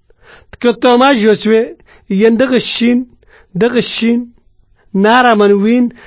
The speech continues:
الزق زنا سر كوال مشينا غيموس.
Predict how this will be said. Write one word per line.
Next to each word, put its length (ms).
الزق 280
زنا 440
سر 180
كوال 360
مشينا 500
غيموس. 500